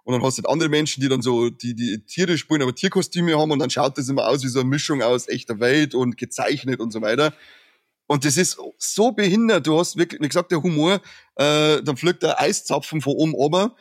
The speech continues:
und er schaut auf und dann geht er so einen Schri-, Schritt auf Zeiten und dann geht, dann fliegt der Eiszapfen runter und geht auch einen Schritt auf Zeiten,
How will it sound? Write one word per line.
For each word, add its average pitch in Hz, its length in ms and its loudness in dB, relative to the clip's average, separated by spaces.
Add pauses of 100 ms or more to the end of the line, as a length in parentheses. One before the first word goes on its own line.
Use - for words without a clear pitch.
(140)
und 147 140 2
er 156 100 4
schaut 156 240 2
auf 170 300 -2
und 160 240 0
dann 147 100 0
geht 151 120 -2
er 175 80 2
so 139 100 -2
einen 147 80 -2
Schri-, 139 240 -2
Schritt 170 280 -2
auf 151 120 0
Zeiten 147 340 0
und 147 80 2
dann 135 100 2
geht, 139 180 0
dann 135 100 2
fliegt 160 220 0
der - 60 2
Eiszapfen - 360 0
runter 165 160 0
und 143 40 0
geht 139 180 0
auch 131 60 2
einen 170 160 4
Schritt 127 240 -2
auf 117 140 -6
Zeiten, 123 440 -6